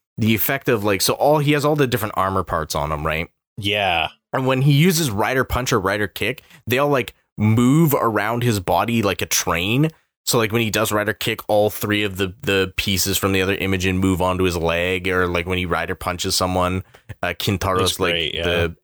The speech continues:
Speaker 1: axe thing goes on to, like, his fist, and the other guys line up behind him, and he punch-, yeah, like, it looks cool.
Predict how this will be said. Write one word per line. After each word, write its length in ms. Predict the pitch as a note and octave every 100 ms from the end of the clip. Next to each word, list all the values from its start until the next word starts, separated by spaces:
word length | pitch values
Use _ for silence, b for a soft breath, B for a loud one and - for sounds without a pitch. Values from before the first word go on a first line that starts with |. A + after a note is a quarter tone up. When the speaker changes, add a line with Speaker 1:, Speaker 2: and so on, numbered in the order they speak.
| -
Speaker 1:
axe 340 | F2 F2+ -
thing 240 | G2+ F#2+ F#2
goes 240 | F#2 F2
on 200 | F2+ F2
to, 80 | F#2
like, 200 | F2+ E2+
his 180 | F2+ -
fist, 440 | - F2 F2 -
and 100 | F#2
the 80 | F2+
other 120 | F2
guys 260 | F2 F2 E2
line 240 | F2 F2+
up 120 | E2
behind 340 | E2+ E2+ F2 F2
him, 120 | F#2
and 60 | D#2+
he 140 | F2 - _ -
punch-, 240 | F#2 F2
yeah, 260 | B1 D2+ C2+ -
like, 220 | F2+ E2
it 100 | F#2
looks 180 | F2 -
cool. 320 | D2+ B1+